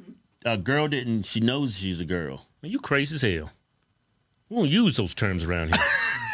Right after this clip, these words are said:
Speaker 1: <laughs> I'm just saying.
Speaker 2: Nah,
Speaker 1: I
Speaker 2: I'm just joking. That girl's obviously, uh, a female.
Speaker 1: Hey, so, okay.
Speaker 2: And the, the, the woman, well, I think the, the one, well, you, nah, fuck it.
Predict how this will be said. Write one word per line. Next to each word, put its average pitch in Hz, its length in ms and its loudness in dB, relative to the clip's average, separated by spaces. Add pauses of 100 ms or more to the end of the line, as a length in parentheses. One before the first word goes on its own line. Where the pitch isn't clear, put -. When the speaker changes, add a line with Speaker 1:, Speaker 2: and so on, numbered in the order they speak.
Speaker 1:
<laughs> - 80 -
I'm 160 100 -2
just 160 220 -2
saying. 110 400 0 (500)
Speaker 2:
Nah, 175 200 0
Speaker 1:
I 170 240 6
Speaker 2:
I'm 185 100 2
just 156 180 2
joking. 123 340 4
That 143 180 4
girl's 131 280 2
obviously, 120 520 2
uh, 92 180 0 (600)
a - 60 -16
female. 92 560 0 (1080)
Speaker 1:
Hey, 156 220 2
so, 135 560 0
okay. 131 220 4
Speaker 2:
And 135 120 0
the, 120 280 4
the, 110 360 0
the 113 80 -10
woman, 120 580 0 (1120)
well, 190 140 0
I 185 100 2
think 226 240 0
the, 123 280 2
the 123 120 -2
one, 175 380 2 (680)
well, 175 120 -2
you, 208 260 -2 (240)
nah, 127 180 -6
fuck - 320 -8
it. - 60 -20